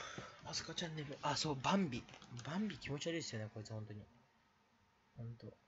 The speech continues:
なんかさ、その顔立ちイケYouTuberとほんと嫌いなんだよな。「学位ですせー」みたいな感じ。こうやって「自撮りです」みたいなやつほんと嫌いなんだよ。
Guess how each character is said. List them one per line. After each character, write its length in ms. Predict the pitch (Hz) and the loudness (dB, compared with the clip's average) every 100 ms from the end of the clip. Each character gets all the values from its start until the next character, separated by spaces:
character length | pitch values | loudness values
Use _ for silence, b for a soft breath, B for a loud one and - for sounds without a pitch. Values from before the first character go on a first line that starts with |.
| 131 | -6
な 120 | 180 | -4
ん 40 | |
か 80 | 175 | -2
さ、 160 | - 104 | -4 -4
そ 120 | 120 | -4
の 80 | 110 | -6
顔 300 | - 240 370 | 4 4 6
立 140 | 392 | 2
ち 240 | 381 302 294 | 4 4 4
イ 60 | |
ケ 120 | 294 311 | 4 4
YouTuber 580 | 285 277 - 277 131 | 4 4 2 4 4
と 200 | 117 110 - | 2 -2 0
ほ 80 | 196 | 0
ん 80 | 330 | 0
と 140 | 349 | -2
嫌 320 | - - 262 | 0 2 4
い 60 | 233 | 2
な 80 | 208 | 0
ん 100 | 110 | -2
だ 60 | |
よ 80 | 117 | -6
な。 100 | 117 - B B B B - | -12 -16 B B B B -2
「学 400 | 143 139 - 175 | 0 0 0 2
位 80 | 180 | 2
で 120 | 165 | 0
す 120 | - | 2
せ 240 | 160 156 156 | 2 4 2
ー」 40 | |
み 80 | 135 | -2
た 80 | 113 | -2
い 40 | |
な 80 | 117 | -2
感 120 | 127 | -4
じ。 100 | 127 - | -6 -8
こ 80 | 151 | -6
う 20 | |
や 20 | 127 | -6
っ 40 | |
て 120 | - - | -8 -10
「自 140 | 135 127 | -4 2
撮 100 | 143 | 4
り 120 | 127 | 2
で 80 | 127 | 0
す」 220 | - 127 - - - _ _ | 0 -2 -4 -16 -16 _ _
み 180 | 95 98 | -6 -4
た 100 | - | -2
い 20 | |
な 60 | 110 | -2
や 60 | 107 | -4
つ 60 | |
ほ 120 | - | -10
ん 40 | - | -16
と 80 | - | -8
嫌 240 | - 285 269 | -2 4 10
い 120 | - | 10
な 60 | - | 10
ん 80 | |
だ 100 | |
よ。 60 | 113 | 2